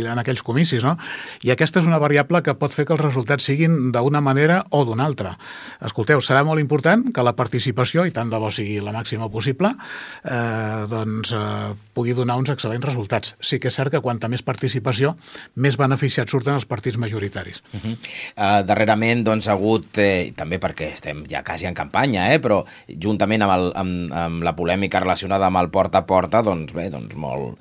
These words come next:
Speaker 2: eh, a la, sobretot a les xarxes, eh, moltes queixes, moltes crítiques. Eh,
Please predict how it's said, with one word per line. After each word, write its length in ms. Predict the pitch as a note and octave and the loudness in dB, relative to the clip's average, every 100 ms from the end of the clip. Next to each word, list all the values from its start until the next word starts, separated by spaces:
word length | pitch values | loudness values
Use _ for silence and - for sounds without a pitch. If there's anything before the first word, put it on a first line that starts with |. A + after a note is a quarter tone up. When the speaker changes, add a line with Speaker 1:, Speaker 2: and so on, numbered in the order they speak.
| - - - | -16 -16 -12
Speaker 2:
eh, 200 | B1 C2+ | -8 -6
a 80 | C2 | -4
la, 100 | D2+ | -4
sobretot 300 | - E2 - | -4 -4 -4
a 60 | E2 | -2
les 120 | F#2 | 0
xarxes, 540 | - - - F#2+ D2 - | 0 0 0 -2 -2 -8
eh, 280 | C#2 - D2 | -12 -10 -10
moltes 300 | C#2 C#2 - | -8 -8 -6
queixes, 420 | - A2 A2+ G#2+ | 2 4 4 2
moltes 280 | F#2+ F2+ F2+ | 2 -2 -2
crítiques. 580 | - G#2+ G2 G2+ A#2 A#2 - - - | 0 2 2 4 4 2 -4 -12 -2
Eh, 280 | G2+ G2+ | 2 2